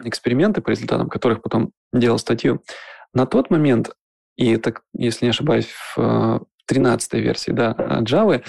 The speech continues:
пока ещё не всё было готово к полноценному применению этой фичи,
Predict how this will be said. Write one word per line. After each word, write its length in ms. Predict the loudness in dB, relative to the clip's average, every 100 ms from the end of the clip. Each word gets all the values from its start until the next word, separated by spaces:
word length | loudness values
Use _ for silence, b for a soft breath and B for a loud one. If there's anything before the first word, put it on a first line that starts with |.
| B
пока 320 | -6 -2 0
ещё 580 | 2 0 -2 2 4 4
не 220 | 4 2
всё 240 | 0 0 2
было 180 | 2 2
готово 540 | 0 2 2 2 -2 _
к 280 | -8 -2 -2
полноценному 560 | 0 0 0 0 2 0
применению 440 | 0 2 2 0
этой 140 | 0
фичи, 380 | 0 0 0 -4